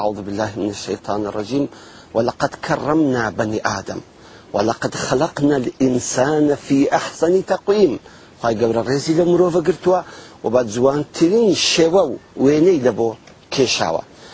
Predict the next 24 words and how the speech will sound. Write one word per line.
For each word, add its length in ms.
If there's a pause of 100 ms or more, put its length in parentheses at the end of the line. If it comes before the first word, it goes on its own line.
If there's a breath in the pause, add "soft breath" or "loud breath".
(640 loud breath)
خودای 400
گەورە 300 (280)
زۆر 180 (100)
لوتف 300
و 220 (100)
میهرەبانی 640
خۆی 240
لەگەڵ 240 (160)
ئەم 200
مرۆڤە 400
کردووە. 360 (640 loud breath)
یەکەمین 420 (100)
شت، 200 (520 loud breath)
شکل 300
و 60 (100)
شێوەیەکی 560 (120)
وای 260
لە 120
بۆ 80 (100)
دروست 320
کردووە 360 (440 loud breath)
کە 160
بتوانی 500 (140)
بە 60